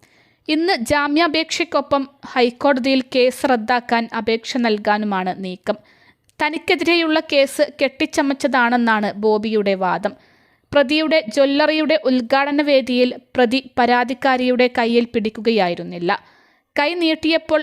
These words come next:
നടി അത് സ്വീകരിച്ച് പ്രതിയുടെ കയ്യിൽ പിടിക്കുകയായിരുന്നുവെന്നാണ് പ്രതിഭാഗം വാദിച്ചത്. കയ്യിൽ പിടിച്ച് വട്ടത്തിൽ കറക്കിയത്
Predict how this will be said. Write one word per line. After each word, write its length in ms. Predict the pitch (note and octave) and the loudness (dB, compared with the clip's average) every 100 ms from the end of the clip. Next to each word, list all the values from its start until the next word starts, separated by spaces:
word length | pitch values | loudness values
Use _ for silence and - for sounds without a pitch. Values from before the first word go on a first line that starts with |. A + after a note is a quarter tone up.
| D#4 | 0
നടി 280 | B3 B3+ C4+ | 0 0 0
അത് 200 | C4+ B3+ C#4 | 0 0 -2
സ്വീകരിച്ച് 680 | - B3+ A#3 B3+ B3+ - C4 C4 | -2 -4 0 0 0 0 -2 0
പ്രതിയുടെ 480 | A#3+ A3 B3 B3 C4 | -4 0 0 2 0
കയ്യിൽ 340 | C4 A#3+ A#3 B3 | 0 0 2 0
പിടിക്കുകയായിരുന്നുവെന്നാണ് 1300 | B3 A3 A3+ A#3 B3 A3+ A3 A3 A3+ A3 G3+ F#3+ F#3+ F#3 _ _ _ - | -2 -4 -4 -2 2 2 2 -2 -2 -2 0 -2 -2 -6 _ _ _ 0
പ്രതിഭാഗം 600 | C#4 C4+ D4 C#4 C4 B3 | 0 2 0 0 0 -2
വാദിച്ചത്. 540 | G#3+ G3 F#3+ - F#3+ G3 - _ _ _ | 0 0 -2 -6 -8 -8 -10 _ _ _
കയ്യിൽ 260 | A#3+ B3 C#4 | -2 0 0
പിടിച്ച് 420 | C4+ B3 B3 C4+ A#3+ | 0 -2 -2 -2 0
വട്ടത്തിൽ 460 | B3 A#3+ C4 C#4+ C#4 | -2 -2 -2 0 -2
കറക്കിയത് 640 | - B3 A#3+ B3+ B3 A3 | 0 0 -2 -2 0 2